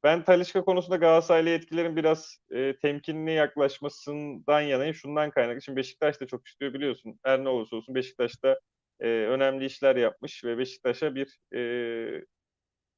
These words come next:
çok olmasa da bir aidiyeti var. Yani çok aidiyeti olsa, e, sonraki yıllarda da, e, devam edebilirdi. E, a-, ama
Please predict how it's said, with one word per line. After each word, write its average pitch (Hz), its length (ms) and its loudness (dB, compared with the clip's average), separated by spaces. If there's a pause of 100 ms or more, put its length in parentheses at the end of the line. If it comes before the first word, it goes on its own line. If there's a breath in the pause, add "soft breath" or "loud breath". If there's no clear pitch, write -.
çok - 260 4
olmasa 151 520 6
da 151 220 6 (100)
bir 135 400 2
aidiyeti 123 520 2
var. 127 200 4 (540)
Yani 110 180 -4
çok 139 200 0
aidiyeti 135 440 4
olsa, 139 480 0 (120)
e, 113 40 0 (1160)
sonraki 127 440 -2
yıllarda 123 480 0
da, 107 180 2 (300)
e, 101 60 -14
devam 110 580 -2
edebilirdi. 107 640 -6 (1400 soft breath)
E, 107 40 -4
a-, 110 500 0
ama 151 500 0